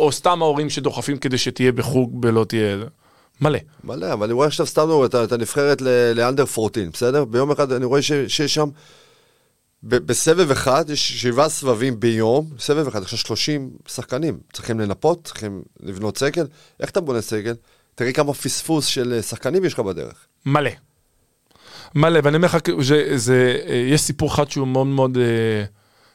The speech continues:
Speaker 1: אה, קריטי. אני בונה עכשיו הרצאה.
Speaker 2: על?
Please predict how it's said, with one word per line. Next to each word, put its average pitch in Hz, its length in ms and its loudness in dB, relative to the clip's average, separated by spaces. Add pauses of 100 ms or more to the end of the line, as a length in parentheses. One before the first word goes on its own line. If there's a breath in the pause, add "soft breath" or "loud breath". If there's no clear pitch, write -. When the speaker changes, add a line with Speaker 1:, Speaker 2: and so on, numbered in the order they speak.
(120)
Speaker 1:
אה, 107 60 0
קריטי. 131 280 0
אני 131 100 2
בונה 135 180 4
עכשיו 143 240 2
הרצאה. 113 320 2 (880)
Speaker 2:
על? 98 180 -2